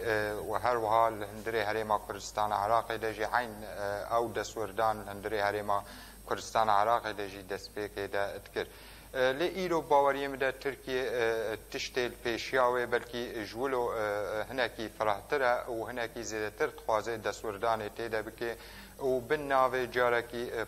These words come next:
پاراستنا، ئە، ترکومانە دا و جارێکی ژی بن، ئە، بن ناوێ ئاواکردنا هەرێما، ئە، تامبۆندا. ئە، باوەریە مدە ئەو وێ ترکیە نە حتا داویە تێدا وێ، ئە، وێ، وێ، ئە، بکارێ، بنەجحێ وێ بکارێ، ئە،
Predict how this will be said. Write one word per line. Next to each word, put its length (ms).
پاراستنا، 580
ئە، 280
ترکومانە 720
دا 120
و 180
جارێکی 460
ژی 100
بن، 260
ئە، 200
بن 120
ناوێ 300
ئاواکردنا 720
هەرێما، 360
ئە، 100
تامبۆندا. 500
ئە، 100
باوەریە 460
مدە 200
ئەو 140
وێ 120
ترکیە 380
نە 140
حتا 300
داویە 420
تێدا 320
وێ، 180
ئە، 100
وێ، 180
وێ، 160
ئە، 100
بکارێ، 420
بنەجحێ 460
وێ 200
بکارێ، 480
ئە، 160